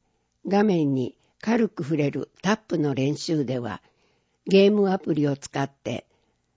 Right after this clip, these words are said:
少しでも早い時間でクリアしようと、参加者は真剣な表情で取り組んでいました。写真が四枚掲載されています。写真一、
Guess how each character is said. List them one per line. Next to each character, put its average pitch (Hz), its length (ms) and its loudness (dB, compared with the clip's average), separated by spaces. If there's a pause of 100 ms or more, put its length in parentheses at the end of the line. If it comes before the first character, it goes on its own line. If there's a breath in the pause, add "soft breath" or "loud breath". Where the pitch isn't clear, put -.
(160)
少 - 260 2
し - 160 -6
で 151 140 0
も 123 220 -4 (240)
早 190 320 4
い 180 100 4
時 - 140 -8
間 143 280 -2
で 120 320 -8
ク 165 120 0
リ 190 180 4
ア 165 80 -2
し - 200 -2
よ 139 200 0
う 117 60 -10
と、 - 280 -12 (360)
参 175 280 0
加 165 140 -2
者 151 180 0
は 123 240 -4 (160 soft breath)
真 190 300 2
剣 208 260 2
な 185 120 -2 (100)
表 165 200 2
情 151 260 0
で 113 280 -6
取 151 220 -4
り 160 40 -8
組 156 240 -2
ん - 40 -2
で 143 100 -2
い 123 140 -2
ま 113 160 -8
し - 160 -16
た。 - 180 -14 (1900)
写 180 220 0
真 226 280 0
が 202 120 2
四 220 260 4
枚 165 320 -2 (140)
掲 160 180 2
載 147 280 0
さ 143 180 -4
れ 143 120 -6
て - 120 -6
い 120 100 -2
ま 110 200 -6
す。 - 200 -20 (840)
写 - 180 -2
真 175 400 0
一、 - 460 -6